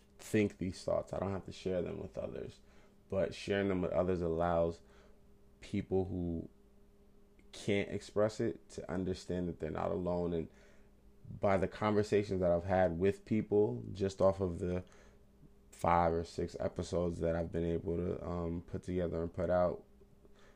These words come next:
there's a lot of people that have found some sort of connection to the conversations that have been had. And I don't wanna take that opportunity away from them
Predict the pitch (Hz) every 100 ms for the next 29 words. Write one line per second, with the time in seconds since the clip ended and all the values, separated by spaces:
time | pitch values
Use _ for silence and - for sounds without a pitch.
0 | - - - - - - 95 - 107 110
1 | 110 110 104 110 92 92 90 87 - -
2 | - 92 90 - 95 90 85 80 - 101
3 | 101 - 87 85 - 95 87 - - 71
4 | - - 87 87 90 87 90 - - -
5 | - 87 85 80 95 90 82 - - -
6 | - - - - - - - - - -
7 | - - - - - - - 90 80 92
8 | 92 95 92 87 - - - - - 107
9 | 98 - - - - - - - 104 95
10 | 87 - 87 90 85 101 90 85 87 80
11 | 92 90 - 92 92 90 85 82